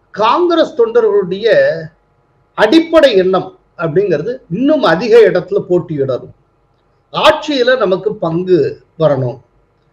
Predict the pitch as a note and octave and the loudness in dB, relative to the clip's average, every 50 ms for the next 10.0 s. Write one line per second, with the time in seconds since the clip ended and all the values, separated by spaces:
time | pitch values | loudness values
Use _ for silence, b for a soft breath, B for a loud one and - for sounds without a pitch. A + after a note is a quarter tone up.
0 | _ _ _ _ _ _ _ _ _ _ _ _ - D#3+ F#3+ A#3+ B3+ C#4 C#4 C4 | _ _ _ _ _ _ _ _ _ _ _ _ -2 -2 0 2 4 2 2 2
1 | C4 B3 A#3+ A3+ - A3+ - A3 C4+ D4 D#4+ E4 D#4 C4+ G#3 C4+ C4 C4+ - A#3 | 4 4 4 2 2 0 -2 0 0 0 0 0 -2 -2 -2 -4 -8 -2 -2 0
2 | A3 A3 A3 G#3+ A3 G#3 F#3+ - - - - F#3+ D#3+ F#3+ A#3+ C#4+ C#4 - C#4+ C#4+ | 0 0 -2 -2 0 -2 -2 -2 -2 -2 0 0 0 0 0 -2 0 2 2 2
3 | B3+ A3+ A3 G#3+ G3 - G3+ G3 F3 D#3+ E3+ E3 D#3+ D3 C#3 C3+ C#3 C#3 C3+ - | 4 4 4 2 2 2 0 0 2 2 2 0 0 -2 -4 -4 -6 -8 -8 -10
4 | _ _ _ - - E3+ C#3+ C3 E3+ - C4+ - E3+ F#3+ F#3 - G#3 F#3+ D3 D#3+ | _ _ _ -6 -6 -4 0 0 0 2 2 2 0 0 2 2 0 0 0 -4
5 | D3+ C#3 C3+ C3 C3 B2+ A#2+ A2 - - - _ _ _ _ _ _ _ _ _ | -4 -4 -4 -2 -2 -2 -2 -4 -6 -14 -20 _ _ _ _ _ _ _ _ _
6 | _ _ _ _ _ _ _ _ _ - C4+ C#4 E4 - A4+ A#4+ B3 - D#4 E4 | _ _ _ _ _ _ _ _ _ -6 0 2 2 2 2 0 -2 -2 -2 2
7 | F4 F4+ F4 E4 D#4+ - - B3 C4 C#4+ C#4+ C#4+ C#4+ C4+ A#3 F#3 - - G#3+ G#3 | 4 4 4 4 0 0 -4 -2 -2 -2 0 2 2 2 2 0 -2 -2 0 0
8 | G#3+ G#3+ G3 F#3+ F#3 A#3 C4+ C#4 A3+ E3 D#3+ F3 F#3 F3 D#3 C3+ A#2+ E2 - _ | 0 0 0 0 -2 2 2 2 2 4 2 4 4 4 2 0 -6 -10 -16 _
9 | _ _ _ _ _ _ _ _ _ _ _ _ _ - D3+ G3 C4+ D#4 E4 E4 | _ _ _ _ _ _ _ _ _ _ _ _ _ -4 -2 0 4 4 4 6